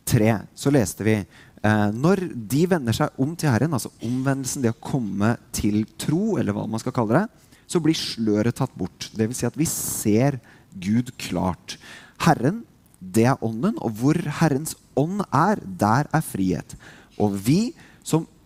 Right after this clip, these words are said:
uten slør for ansiktet ser Herrens herlighet som i et speil, vi blir forvandlet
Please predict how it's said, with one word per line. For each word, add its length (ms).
uten 480
slør 280
for 160
ansiktet 400
ser 640
Herrens 360
herlighet 600
som 140
i 60
et 100
speil, 460
vi 240
blir 320
forvandlet 720